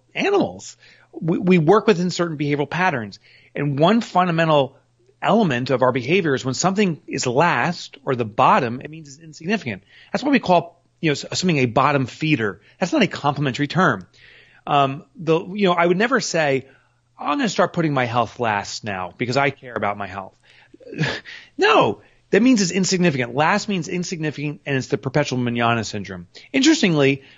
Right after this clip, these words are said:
when something comes first, it means it's the priority. When we say, "I'm gonna put my health first," or, "I'm gonna put family first," we are prioritizing something 'cause we see it as significant, and it's the first thing we do in the morning. It's the,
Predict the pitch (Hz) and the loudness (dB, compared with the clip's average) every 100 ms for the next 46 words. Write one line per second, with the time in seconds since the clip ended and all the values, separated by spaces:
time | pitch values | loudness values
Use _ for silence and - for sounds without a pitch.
0 | - 151 185 151 139 - 254 233 - 147 | -6 0 2 2 -2 0 4 4 4 -2
1 | 135 127 120 151 160 151 110 104 135 151 | -4 -8 -6 0 2 2 0 -4 -8 -2
2 | 147 120 113 _ _ 135 123 123 107 110 | 0 0 -2 _ _ -12 -8 -4 -4 -2
3 | - 156 104 95 - 113 113 127 - 117 | 0 2 0 -6 -10 -2 0 0 -4 -10
4 | _ - 127 113 104 - 190 120 98 - | _ -4 -4 -2 -8 -2 2 2 -2 -12
5 | _ _ - 170 156 - 135 143 185 190 | _ _ -2 2 2 2 0 2 0 0
6 | 127 117 117 127 117 113 117 110 113 - | -2 -2 -6 -10 -10 -12 -12 -12 -10 -6
7 | 160 135 - 120 147 151 143 135 - _ | -4 -2 -4 -4 -4 -4 -6 -8 -18 _
8 | - 131 127 - - - 196 - 165 147 | 0 2 0 -2 -4 2 2 2 0 2
9 | 131 131 120 110 104 101 - 120 | 2 0 0 0 -2 -2 -2 0